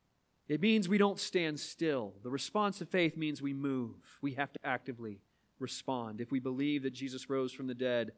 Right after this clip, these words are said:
that doesn't just change what we believe about death. It changes what is most important for us to do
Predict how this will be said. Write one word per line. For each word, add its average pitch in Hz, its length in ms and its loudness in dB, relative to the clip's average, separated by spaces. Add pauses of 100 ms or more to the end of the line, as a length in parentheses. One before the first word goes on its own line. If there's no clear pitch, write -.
(280)
that 123 160 0
doesn't 151 320 2 (180)
just 175 340 4
change 156 540 -2
what 147 160 2
we 143 140 2
believe 135 500 0
about 120 500 0
death. 117 300 -4 (1300)
It 113 100 -6
changes 135 760 -2
what 127 120 -2
is 123 120 -6
most 127 280 -2
important 117 420 -4
for 123 140 -4
us 113 140 -8
to 123 100 -12
do 113 320 -6